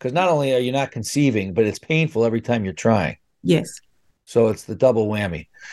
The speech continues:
Speaker 2: Yeah.
Speaker 1: You mentioned your mom didn't like to talk about it.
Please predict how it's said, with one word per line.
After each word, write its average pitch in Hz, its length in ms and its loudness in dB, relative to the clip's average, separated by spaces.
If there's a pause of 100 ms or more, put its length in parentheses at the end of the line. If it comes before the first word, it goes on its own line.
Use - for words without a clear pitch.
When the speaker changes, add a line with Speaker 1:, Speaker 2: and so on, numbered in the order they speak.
(140)
Speaker 2:
Yeah. 190 140 -10
Speaker 1:
You 175 100 0
mentioned 233 440 0
your 147 100 2
mom 135 380 0
didn't 131 260 0
like 127 200 0
to 120 80 -10
talk 131 320 2
about 123 340 0
it. 123 180 -6